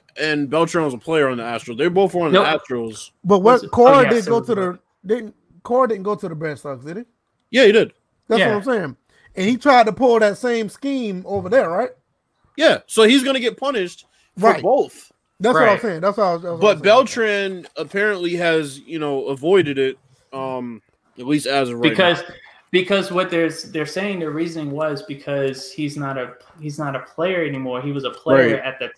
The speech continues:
Speaker 2: time.
Speaker 1: Yeah.
Speaker 2: So since he's not playing anymore, then it's just like, whatever. But jokingly, somebody was like, "Well, his punishment is that he's managing the Mets."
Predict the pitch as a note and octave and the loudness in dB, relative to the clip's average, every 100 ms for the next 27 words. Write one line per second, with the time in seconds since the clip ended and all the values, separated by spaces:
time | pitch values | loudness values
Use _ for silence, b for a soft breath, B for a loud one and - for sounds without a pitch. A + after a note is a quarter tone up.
0 | - F3 F3+ D3 B2 A#2 B2+ _ C3+ C3 | -8 -4 -2 -2 -6 -8 -14 _ 0 0
1 | G#2 - _ _ _ - C#3 B2+ B2+ C3+ | 0 -8 _ _ _ -2 2 2 0 -6
2 | C3+ C#3+ C3+ C#3 C#3 B2 - F3+ G#3 G3 | -8 -10 -8 -8 -8 -10 -10 -6 -4 -4
3 | D#3+ C#3 C3 C3 C3 B2+ A#2+ B2 _ _ | -6 -6 -8 -8 -6 -6 -8 -10 _ _
4 | _ _ C3+ C3 B2+ C3 - A#2 A2+ A2 | _ _ -8 -6 -8 -12 -14 -14 -12 -8
5 | B2 C#3+ C3 A2+ C3 D3 F#3 G3 D3+ C3+ | -4 -4 -4 -6 -4 0 0 0 -4 -6
6 | C3+ D3 C#3 C3 B2+ B2+ B2+ A#2+ C3 B2+ | -6 -6 -4 -4 -4 -6 -6 -2 -2 -2
7 | C#3 C#3 D#3+ D3 C#3+ B2 A#2+ - B2 C3+ | -4 -6 -6 -6 -8 -12 -12 -10 -10 -10
8 | C3+ C3 B2+ B2+ A#2+ A#2 A#2+ C#3 B2+ - | -8 -6 -6 -8 -12 -12 -6 -2 -2 -4
9 | - - | -14 -16